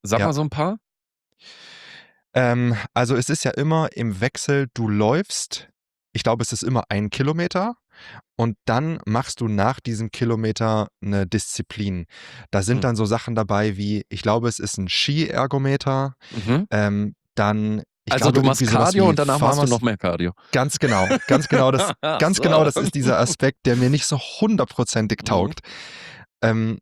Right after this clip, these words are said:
Speaker 2: weil es mir fast schon zu ausdauerlastig ist.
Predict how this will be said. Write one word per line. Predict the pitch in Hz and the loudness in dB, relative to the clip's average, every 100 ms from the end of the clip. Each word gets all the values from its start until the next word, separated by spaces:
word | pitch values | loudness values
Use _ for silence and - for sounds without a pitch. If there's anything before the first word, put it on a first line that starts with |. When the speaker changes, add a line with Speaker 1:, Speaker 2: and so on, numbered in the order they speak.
| _ | _
Speaker 2:
weil | 101 123 | -2 0
es | 139 | 0
mir | 131 | -4
fast | - - - | -2 -2 0
schon | - 147 | -2 -2
zu | - - - 180 - | -6 -6 -4 -4 -2
ausdauerlastig | 120 - 92 87 87 90 - 98 | -2 -2 -2 -2 -2 -4 -6 -6
ist. | 120 - | -6 -8